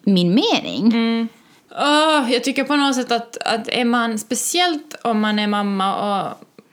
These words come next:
Speaker 2: varför, liksom, man vet, vet man inte själv hur kör man, liksom, jag förs-, jag förstår som min, äh, borde man inte ha någon sorts förståelse?
Speaker 1: Mm.
Speaker 2: Liksom, att backa upp varandra. Och liksom, de bästa relationerna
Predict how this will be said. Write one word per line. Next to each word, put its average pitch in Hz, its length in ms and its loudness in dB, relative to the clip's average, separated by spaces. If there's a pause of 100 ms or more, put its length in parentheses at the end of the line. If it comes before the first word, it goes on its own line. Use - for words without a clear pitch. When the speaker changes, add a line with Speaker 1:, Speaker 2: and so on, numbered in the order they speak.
(240)
Speaker 2:
varför, 247 420 -4
liksom, 247 520 -2 (260)
man 254 240 0
vet, 294 280 2
vet 330 300 -2
man 262 140 2
inte 254 180 -2
själv 214 520 0
hur 208 400 -2 (380)
kör 214 640 -2
man, 220 260 -2
liksom, 247 340 -2
jag 247 100 -2
förs-, - 200 -6
jag 269 100 -4
förstår 311 380 -2
som 269 140 0
min, 247 140 2 (800)
äh, 277 200 2
borde 262 240 2
man 262 120 2
inte 262 160 0
ha 277 40 0
någon 262 120 0
sorts 262 240 -6
förståelse? 214 920 0 (140)
Speaker 1:
Mm. 214 260 -2
Speaker 2:
Liksom, 226 400 -2 (120)
att - 340 -8
backa 269 400 -2
upp 349 240 0
varandra. 214 520 0 (580)
Och 226 320 0
liksom, 226 340 0
de 233 180 0
bästa 247 520 0 (140)
relationerna 226 880 -2